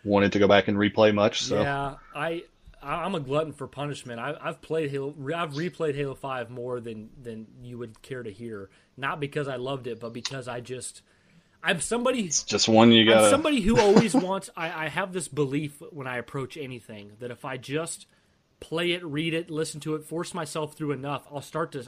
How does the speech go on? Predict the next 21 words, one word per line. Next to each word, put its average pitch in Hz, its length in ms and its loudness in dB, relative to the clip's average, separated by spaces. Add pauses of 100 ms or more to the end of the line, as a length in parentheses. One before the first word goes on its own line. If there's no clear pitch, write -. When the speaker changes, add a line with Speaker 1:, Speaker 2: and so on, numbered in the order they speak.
Speaker 2:
I'll 139 60 -6
start 175 240 -8
to 151 80 -6
glean 151 400 -6
the 135 80 -6
positives 123 560 -8
out 107 120 -10
of 107 80 -12
it. 101 80 -14 (220)
It's 151 140 -10
happened 202 320 -4
before. 147 420 -2 (160)
I 151 80 -6
played 226 180 2
Oblivion, 151 640 0
Elder 160 200 -4
Scrolls 151 200 -6
Oblivion, 139 360 -4
like, 104 120 -14
seven 165 460 -10
times 127 540 -8